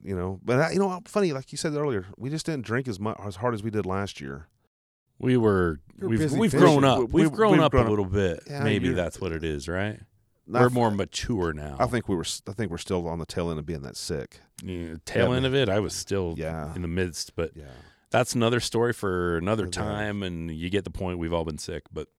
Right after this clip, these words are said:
Speaker 1: Yeah, it was good.
Speaker 2: po-, point of this whole story is we hope that you are inspired to go explore Pyramid Lake if you've never been there,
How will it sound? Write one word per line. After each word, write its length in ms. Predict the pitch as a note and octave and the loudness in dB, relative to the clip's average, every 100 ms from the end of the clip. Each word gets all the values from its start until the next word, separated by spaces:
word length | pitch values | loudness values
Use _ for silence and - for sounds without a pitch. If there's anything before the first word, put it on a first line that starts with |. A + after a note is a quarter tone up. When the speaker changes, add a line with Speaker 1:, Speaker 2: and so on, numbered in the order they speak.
| - | -12
Speaker 1:
Yeah, 220 | F2+ E2+ | -10 -4
it 100 | A#2+ | -2
was 140 | B2 | -2
good. 280 | E2+ G2 E2+ - _ _ _ | -2 -8 -8 -14 _ _ _
Speaker 2:
po-, 180 | - D3 A#2 A2 _ | -2 -2 -4 -12 _
point 220 | F3 F#3+ | 2 2
of 80 | D#3 | 2
this 160 | C#3 - | 0 0
whole 140 | D3 | 0
story 360 | - D#3 C#3+ C3+ | 0 -2 0 0
is 140 | G2+ | 0
we 120 | A2 | 0
hope 240 | A#2+ B2 - | 2 2 2
that 180 | G#2+ F2 | -2 -2
you 400 | G2 A2+ G#2 F#2 _ _ _ _ _ | 0 2 0 -2 _ _ _ _ _
are 200 | F#2+ F2+ | 0 0
inspired 540 | E2+ - F#2 F2+ F2+ | -2 -2 0 2 0
to 80 | E2 | -4
go 280 | D#2+ F2 F2 | -4 -4 -4
explore 340 | D#2+ - F#2+ | -6 -4 -4
Pyramid 340 | - F#2+ E2+ D#2 | -2 -6 -6 -4
Lake 240 | E2+ E2 | -4 -4
if 80 | D2+ | -12
you've 140 | D2 | -10
never 160 | F2 E2+ | -8 -8
been 220 | D#2 A2+ | -6 -2
there, 180 | A#2 | -2